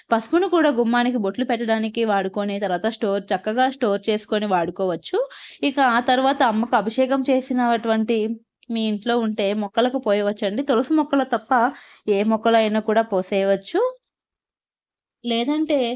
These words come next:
దగ్గరలో ఉన్న దేవతా వృక్షాల చెట్లు ఉంటాయి కదండీ, ఆ వృక్షాల దగ్గరైనా పోసేయవచ్చు.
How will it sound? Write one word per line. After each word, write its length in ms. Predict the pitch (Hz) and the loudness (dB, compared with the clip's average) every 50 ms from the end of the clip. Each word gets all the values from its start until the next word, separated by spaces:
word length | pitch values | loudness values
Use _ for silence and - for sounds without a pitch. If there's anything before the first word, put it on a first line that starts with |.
| - - - - - | -8 -12 -20 -16 -8
దగ్గరలో 440 | 190 202 196 185 240 240 262 302 294 302 | -4 -4 -2 -2 0 0 2 2 4 4
ఉన్న 200 | 294 262 254 254 247 | 4 2 2 0 0
దేవతా 380 | 220 220 208 202 214 220 262 262 | 0 0 0 0 0 0 0 0
వృక్షాల 440 | 254 247 233 240 - 254 240 233 233 | 0 0 -2 -2 -2 -2 0 0 0
చెట్లు 340 | 233 240 214 214 - 226 | -2 -2 -4 -2 -2 -4
ఉంటాయి 260 | 247 240 220 226 226 220 | -2 -2 0 -2 -2 -2
కదండీ, 360 | 220 208 220 214 220 254 320 | -2 0 0 0 0 0 -2
ఆ 120 | 247 214 208 | 0 0 0
వృక్షాల 420 | 196 190 185 - - 233 233 240 | 0 -2 -4 -4 -2 0 0 0
దగ్గరైనా 460 | 240 226 214 202 220 220 220 214 220 220 | 0 -2 -2 -2 0 0 0 0 -2 -4
పోసేయవచ్చు. 720 | 220 202 196 190 196 208 202 196 202 196 196 - - 320 | -4 -6 -6 -6 -4 -4 -2 -2 -2 -4 -6 -6 -6 -6